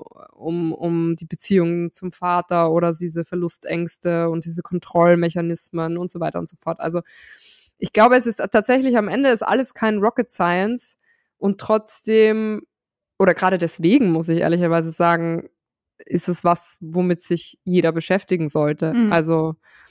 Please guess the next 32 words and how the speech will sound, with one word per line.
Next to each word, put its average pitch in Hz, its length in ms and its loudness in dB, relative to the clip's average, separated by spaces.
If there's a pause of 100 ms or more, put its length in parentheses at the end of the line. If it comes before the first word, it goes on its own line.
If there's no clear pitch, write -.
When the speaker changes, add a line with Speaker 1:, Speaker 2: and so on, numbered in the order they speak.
(280)
Speaker 1:
und 175 420 -2
um 175 140 0
nochmal 175 360 2
auf - 480 -10
die 190 120 -8
Frage 185 380 0
von 185 180 -8
vorhin 185 280 -2
zurückzukommen, 190 760 -4
ja, 185 340 4
also 165 220 -8
ich - 180 -10
kann 190 300 -6
echt - 280 -6 (200)
sagen, 185 500 0
dass 180 200 -8
sich, - 360 -8 (240)
ähm, 165 840 -2
gerade 190 200 0
in 202 80 0
den 185 80 -2
letzten 175 320 -2
Jahren 175 300 -2
bei 175 80 -4
mir 170 160 -2
noch 165 140 -4
immer 156 220 -6
extrem 185 760 0
viel 185 320 0
getan 165 420 -4
hat. 165 160 -4 (320)
Ich - 160 -6